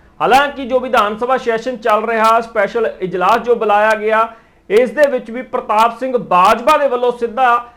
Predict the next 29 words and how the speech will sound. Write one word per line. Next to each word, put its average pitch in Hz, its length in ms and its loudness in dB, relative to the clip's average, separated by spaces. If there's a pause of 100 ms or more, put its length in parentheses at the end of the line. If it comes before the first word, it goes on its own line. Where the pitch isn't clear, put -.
(200)
ਕਹਿ 294 180 -2
ਦਿੱਤਾ 247 320 0
ਸੀ, 226 460 -12 (680)
ਅਹ, 202 200 0
ਜਿਹੜੇ, 233 640 2 (400)
ਅਹ, 202 220 -2
ਜਲ 226 240 2
ਸਰੋਤ 247 340 2
ਮੰਤਰੀ 220 400 -4
ਨੇ, 147 260 -8 (240)
ਉਹਨਾਂ 262 220 0
ਨੂੰ 262 180 0
ਕਹਿ 262 200 0
ਦਿੱਤਾ 254 260 -4
ਸੀ, 262 140 -8
ਕਹਿੰਦਾ, 269 360 0
"ਤੁਹਾਡੇ 269 540 -2
ਤਾਂ 302 200 0
ਕ੍ਰਿਸ਼ਨ 269 400 -6
ਕੁਮਾਰ 247 320 -2
ਬਾਰੇ 240 260 0
ਤੁਹਾਡੇ 226 300 -2
ਪਠਾਨ 214 420 -6
ਮਾਜਰਾ 214 320 -2
ਹੀ 220 100 -4
ਭੇਤ 214 340 -4
ਖੋਲ 190 260 -4
ਕੇ 202 140 -4
ਕਹਿੰਦੇ।" 190 440 -6